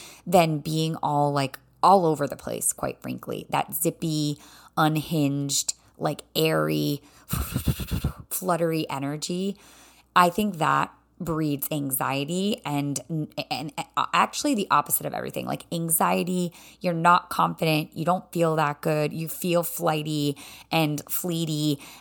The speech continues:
and just not centered and strong and grounded and good with where you are.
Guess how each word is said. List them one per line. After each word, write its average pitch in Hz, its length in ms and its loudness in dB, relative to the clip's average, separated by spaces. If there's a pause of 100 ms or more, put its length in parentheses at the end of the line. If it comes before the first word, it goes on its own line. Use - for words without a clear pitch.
and 170 220 2
just - 240 0
not 165 340 2
centered 151 480 2
and 156 160 -4
strong 147 580 2
and 151 160 -2
grounded 139 440 0
and 147 240 -4
good 135 340 0 (300)
with 170 160 0
where 131 140 -2
you - 200 -6
are. - 240 -4